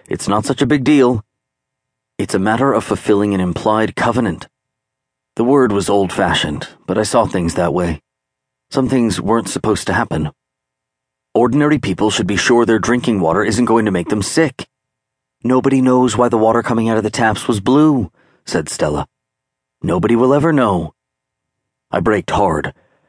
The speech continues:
A van full of what looked like test dummies was pulling out of the wasteland beside the freeway. "The taxpayers shouldn't be forced to pay for a protracted legal battle," I said. I liked putting it that way, reminding her how the headline would look.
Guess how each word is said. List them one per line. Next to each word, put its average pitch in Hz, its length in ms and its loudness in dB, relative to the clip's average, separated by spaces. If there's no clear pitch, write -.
A 107 100 -2
van 123 280 2
full 104 340 2
of 90 120 -2
what 95 160 0
looked 107 200 -2
like 92 220 -2
test - 320 -4
dummies 82 340 -2
was 90 160 -4
pulling 101 300 0
out 90 100 0
of 85 60 -2
the 85 80 -2
wasteland 87 540 0
beside 87 280 -2
the - 80 -6
freeway. 76 540 -2
"The - 120 -2
taxpayers 127 580 0
shouldn't 151 280 0
be 160 60 -2
forced 120 300 0
to 107 80 -4
pay 90 240 0
for 101 160 -2
a 98 60 0
protracted 113 540 -2
legal 110 240 2
battle," 87 400 -2
I - 120 -4
said. - 320 -6
I - 80 -2
liked 143 320 -2
putting 107 220 0
it 80 100 -6
that 80 200 -2
way, 80 300 -4
reminding 107 440 0
her 95 180 0
how 90 120 0
the 87 100 -2
headline 90 480 0
would 80 100 -6
look. 80 340 -6